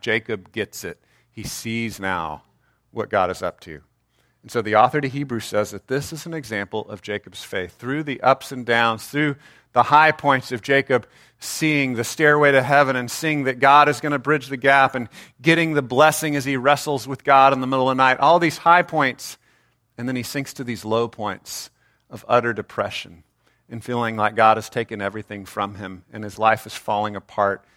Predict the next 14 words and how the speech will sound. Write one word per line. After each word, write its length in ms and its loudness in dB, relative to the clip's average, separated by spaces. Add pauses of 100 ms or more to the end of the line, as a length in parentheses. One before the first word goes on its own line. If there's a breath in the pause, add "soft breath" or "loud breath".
His 160 -12
sons 340 -6
are 100 -4
all 120 0
dysfunctional 1200 -10
and 140 -12 (320 soft breath)
tearing 300 -4
each 180 -8
other 180 -2
to 80 -8
pieces. 440 -14
He 80 -14
thinks 340 -14
his 260 -16